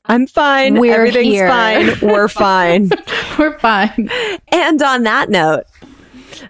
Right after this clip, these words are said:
Speaker 1: um, those are all the questions we have for today.
Speaker 2: That's it. That's the end.
Speaker 1: Thank you guys so much for submitting them. I feel like there was some better variety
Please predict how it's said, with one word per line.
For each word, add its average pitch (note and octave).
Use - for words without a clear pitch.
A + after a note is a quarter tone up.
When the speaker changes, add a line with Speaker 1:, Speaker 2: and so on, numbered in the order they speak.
Speaker 1:
um, A3
those G#3
are C4+
all C4
the C4
questions C4
we B3
have B3
for C#4+
today. F3
Speaker 2:
That's A3
it. A#3+
That's G#3
the A3
end. G#3
Speaker 1:
Thank G3+
you A3+
guys A3
so G#3
much G3
for G3+
submitting F#3+
them. F3+
I F3
feel G#3+
like A3+
there C#4
was C#4+
some A#3+
better F3+
variety D#3+